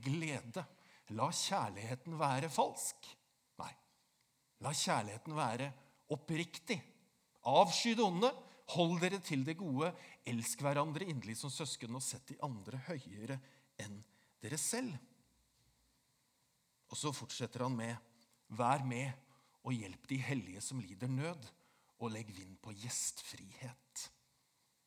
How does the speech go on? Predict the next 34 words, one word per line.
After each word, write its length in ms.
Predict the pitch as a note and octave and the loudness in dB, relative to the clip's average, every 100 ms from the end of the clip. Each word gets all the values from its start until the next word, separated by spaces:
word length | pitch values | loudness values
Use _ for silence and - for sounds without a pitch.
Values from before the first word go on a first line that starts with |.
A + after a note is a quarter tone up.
| _ - | _ -16
Det 180 | G#2 | -10
er 80 | G#2+ | -10
ordet 240 | F#2 F#2+ F#2+ | -10 -12 -14
vårt, 220 | F2 A2 | -14 -10
og 60 | G#2 | -8
der 160 | G#2 | -8
har 120 | G2+ | -8
du 60 | F#2 | -12
et 100 | G#2 | -10
bilde 260 | G#2 F#2 E2+ | -10 -10 -12
av 80 | |
han 80 | G2 | -10
som 120 | G#2+ G#2+ | -8 -8
sitter 320 | F#2 - G#2 | -10 -14 -12
og 60 | G#2 | -10
skriver. 420 | - G#2+ D#2 - _ - - - - | -10 -14 -16 -20 _ -20 -20 -16 -10
Veldig 280 | A2 G#2+ A2+ | -10 -8 -8
heldig 300 | F#2+ G2+ - | -10 -10 -12
som 200 | G#2+ G2 - _ _ _ _ - | -12 -16 -20 _ _ _ _ -12
fikk 320 | - - - | -12 -12 -12
det 80 | A2+ - - _ _ _ _ _ _ _ _ _ _ A#2 | -14 -14 -20 _ _ _ _ _ _ _ _ _ _ -12
bildet. 360 | G2+ G2+ B2+ - _ _ _ _ _ _ - | -12 -10 -14 -14 _ _ _ _ _ _ -14
Du 80 | |
vet 140 | A#2 C#3+ | -6 -4
at 120 | C3+ | -2
gjestfriheten 960 | C#3 C3 - - A#2 A#2 B2 C3 - G#3 - _ _ _ _ - | 0 0 -2 -6 -4 -2 -2 -4 -10 -14 -18 _ _ _ _ 2
har 180 | C3+ C3+ | 2 2
preget 480 | C3+ A#2+ F#2 A#2 C#3 | -2 -2 -2 -4 -4
den 120 | C3 | -4
kristne 420 | B2 - - A#2 | -4 -6 -6 -6
kirke 340 | - A2+ - A2 | -6 -8 -8 -10
gjennom 220 | G#2+ B2 - - | -8 -10 -6 -4
alle 400 | C#3 F#2 - - - | -4 -6 -14 -16 -10
tider. 400 | C3+ A2 - | -10 -10 -14